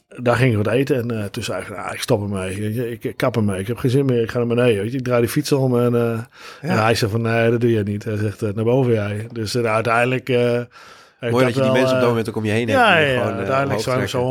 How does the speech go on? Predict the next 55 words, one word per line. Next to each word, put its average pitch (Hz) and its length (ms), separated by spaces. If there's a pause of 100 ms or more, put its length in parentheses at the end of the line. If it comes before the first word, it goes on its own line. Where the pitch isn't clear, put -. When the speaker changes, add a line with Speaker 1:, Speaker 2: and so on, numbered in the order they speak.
Speaker 1:
omhoog 135 200
gegaan. 107 440
En, 113 200
eh, 113 340
nou, 131 280
ik 135 60
ben 131 80
wel 135 100
een 127 40
paar 127 180
keer - 100
van 123 80
de 113 60
fiets 127 200
af 117 100
geweest, 113 420
eh, 117 80 (840)
maar 123 200
uiteindelijk 156 400
zijn 180 160
we 175 60
boven 165 280
gekomen. 117 380
Speaker 2:
En 185 80 (120)
Speaker 1:
En - 40
Speaker 2:
hoe 123 80
Speaker 1:
dat 135 100
Speaker 2:
was 147 160
het 131 120
dan, 131 120
het 147 80
moment 127 260
dat 123 180
je 120 60
boven 123 360
bent? 120 360 (200)
Speaker 1:
Ja, 131 340
nou, 156 180
dat 151 120
was 165 100
een 170 60
beetje 175 240
surrealistisch, 156 720
zeg 120 180
maar. 120 180
Dus 131 120
je 143 80
komt 147 220
boven, 147 380
maar 127 120
het 135 100
was 139 160
daar 139 120
zo 165 360
koud. 139 440